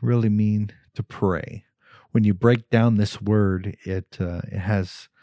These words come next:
a lot of different meanings, but I'll give you the six most common meanings when it says that Jesus was praying.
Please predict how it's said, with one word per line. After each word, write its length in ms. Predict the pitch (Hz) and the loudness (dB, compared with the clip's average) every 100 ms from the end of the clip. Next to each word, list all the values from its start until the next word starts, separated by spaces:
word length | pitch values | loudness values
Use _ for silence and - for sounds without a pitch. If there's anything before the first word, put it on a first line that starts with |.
| _ _ - | _ _ -4
a 60 | |
lot 300 | 95 98 101 | 2 4 4
of 140 | 101 98 | 2 -2
different 360 | 101 - 90 | -4 -2 -6
meanings, 600 | 101 98 95 85 92 - | -4 -4 -4 -4 -8 -8
but 140 | - 95 | -4 -2
I'll 120 | 95 | -2
give 260 | 95 101 98 | -2 -4 -2
you 260 | 92 92 98 | -4 -4 -6
the 440 | 95 90 92 95 - _ _ _ _ _ | -6 -6 -6 -10 -14 _ _ _ _ _
six 720 | - - - 117 - - - - _ | -20 -18 -2 0 0 -8 -18 -20 _
most 320 | 107 104 - | -4 -2 -4
common 600 | - - 107 104 101 104 101 _ | -6 -2 0 0 -2 -4 -8 _
meanings 540 | 120 107 92 92 104 - | -4 -2 -2 -4 -6 -6
when 160 | 92 | -6
it 120 | 90 - | -6 -8
says 460 | - 90 92 - | -6 -6 -8 -10
that 140 | - 78 | -10 -8
Jesus 440 | 98 95 92 - | -8 -8 -10 -10
was 120 | 92 | -10
praying. 540 | - - 113 95 92 | -6 0 2 0 -2